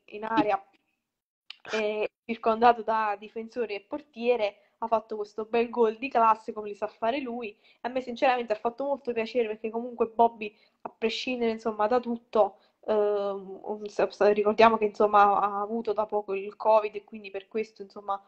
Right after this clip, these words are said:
eh, non ha giocato nelle ultime partite, però devo dire che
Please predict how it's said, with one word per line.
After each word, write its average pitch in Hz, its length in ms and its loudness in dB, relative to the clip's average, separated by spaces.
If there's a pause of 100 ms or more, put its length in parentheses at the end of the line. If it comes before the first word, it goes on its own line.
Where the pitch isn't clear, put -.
(340)
eh, 208 260 -2
non 220 180 -2
ha 214 80 2
giocato 214 340 0
nelle 202 160 -6
ultime 214 320 -4
partite, 226 500 2
però 220 300 4 (360)
devo 202 220 -4
dire 233 280 0
che 208 480 -4